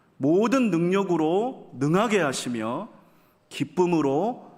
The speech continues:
모든 견딤과 오래 참음에 이르게 하신다." 하나님은 우리를 능력 있게도 하시고 다른 한편으로는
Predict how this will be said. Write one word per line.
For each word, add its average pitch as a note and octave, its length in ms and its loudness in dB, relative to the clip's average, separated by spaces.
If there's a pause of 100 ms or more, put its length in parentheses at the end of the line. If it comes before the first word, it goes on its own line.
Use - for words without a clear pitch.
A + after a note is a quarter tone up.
(140)
모든 C3 440 0
견딤과 A#2+ 1080 -2
오래 B2+ 280 -2
참음에 C#3 680 -4 (200)
이르게 A2 260 -6
하신다." G2 560 -12 (1400)
하나님은 G#3 480 2
우리를 E3 520 2
능력 G3 400 2
있게도 F3+ 380 -2
하시고 A#2+ 420 -10 (880)
다른 C#3 280 -2
한편으로는 C3+ 760 -2